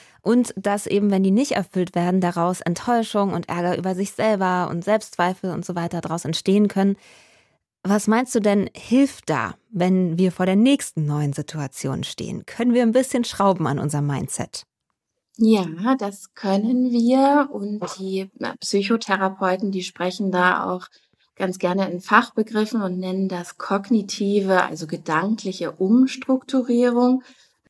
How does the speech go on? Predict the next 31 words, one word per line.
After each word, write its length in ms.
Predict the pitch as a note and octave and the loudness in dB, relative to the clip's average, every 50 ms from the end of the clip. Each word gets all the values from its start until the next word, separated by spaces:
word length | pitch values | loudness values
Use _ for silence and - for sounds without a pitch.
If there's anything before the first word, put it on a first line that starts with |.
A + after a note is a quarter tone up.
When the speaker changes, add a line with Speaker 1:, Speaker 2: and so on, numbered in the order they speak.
| - - - | -20 -14 -10
Speaker 2:
Wir 120 | - F#3+ | -10 -6
können 180 | - A#3 G3 G3 | -2 0 0 2
uns 120 | F#3+ G3 | 2 2
also 260 | F#3 F3+ F#3 F#3 G3 | 0 0 -2 -2 -4
fragen, 640 | F#3+ - - G3+ F3 F3 F#3 G3 G3+ G3+ G3 F#3+ F#3+ F#3+ - _ _ _ _ _ _ | -10 -8 -2 2 4 6 6 6 4 2 -2 -6 -6 -8 -14 _ _ _ _ _ _
was, 260 | - F#3+ F#3+ G3 - | -6 -6 -6 -6 -6
äh, 220 | - - - - - - | -8 -8 -8 -8 -8 -6
was 200 | G#3+ F#3+ G3 F#3+ | -6 -6 -4 -6
ist 200 | G3+ - - - | -8 -8 -4 0
denn 120 | G3 G3 | 0 0
jetzt 220 | G#3 G#3+ G3+ G3+ - | 0 0 -2 0 4
wirklich 420 | A3 C#4 D#4 D4+ E4+ C#4+ - - | 4 6 6 6 2 0 0 2
wichtig 480 | E3+ G3 G3 G3 - - F#3+ F#3 - - | 2 2 2 2 -2 -6 -6 -6 -6 -6
für 140 | - F#3+ F#3 | -4 -2 -2
mich? 340 | F#3 F#3 F#3 F#3 F#3 - | -2 -2 -4 -6 -8 -10
Oder 360 | G3+ G3 - F#3+ F#3+ F#3+ F#3+ F#3+ - - - _ - | -10 -6 -2 0 0 0 -2 -4 -12 -20 -20 _ -2
gibt 180 | G#3 G#3+ G#3+ | -2 0 2
es 160 | - A3+ A3 - | 2 0 0 0
vielleicht 380 | - G3+ G3 G3 G3 G3 G3 | 0 2 4 2 2 0 -4
etwas, 340 | - G#3+ - G#3+ G#3 G3+ - | -8 -8 -6 -6 -8 -6 -6
was 200 | G3+ G3+ - - | -8 -8 -4 0
wichtiger 840 | G3+ B3+ E4+ G#4+ - - - - F3+ F3+ - E3+ E3+ - D#2+ - | 4 4 4 4 0 -6 -8 -8 -8 -4 0 0 0 0 -2 -4
ist? 320 | - F#3 F3+ F3+ F3+ - - | -8 -8 -8 -10 -10 -10 -8
Also 240 | - F#3 F3+ F#3 G3 | -6 -6 -4 -2 -2
habe 140 | F#3+ G3 | 0 0
ich 100 | A3 G#3+ | 0 0
nicht 140 | A#3 A3 - | -2 -2 -2
vielleicht 280 | - G#3 G3+ A3 A#3 A3 | -2 -2 -2 -2 -2 -4
auch 140 | G#3+ G#3+ G3 | -6 -6 -6
etwas 340 | G3+ G3+ - G#3 G#3+ - | -8 -8 -8 -10 -10 -6
gewonnen? 800 | - G3+ F3+ F#3+ G#3 G#3 A3+ A#3+ A#3+ A3 G3 F#3 F3 F3 F3 F#3 | -4 -4 -2 2 4 6 8 8 6 6 2 0 -2 -4 -6 -10